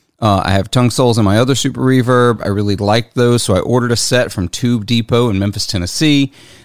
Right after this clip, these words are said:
They came in. I put 'em in the amp. They sounded great. Played for about a half hour, maybe an hour.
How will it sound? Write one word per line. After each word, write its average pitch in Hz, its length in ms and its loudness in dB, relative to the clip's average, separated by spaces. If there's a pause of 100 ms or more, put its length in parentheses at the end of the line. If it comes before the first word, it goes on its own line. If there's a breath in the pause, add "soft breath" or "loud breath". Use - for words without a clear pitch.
They 101 80 -6
came 120 360 2
in. 139 240 2
I 107 80 0
put 131 280 -2
'em 131 100 2
in 127 140 2
the 120 120 0
amp. 127 280 0
They 90 160 -8
sounded 90 440 -6
great. 110 680 -2 (540)
Played 135 260 0
for - 80 -2
about 98 180 0
a 92 40 -2
half 147 380 -2
hour, 139 440 2 (260 loud breath)
maybe 165 280 0
an 160 80 2
hour. 151 400 2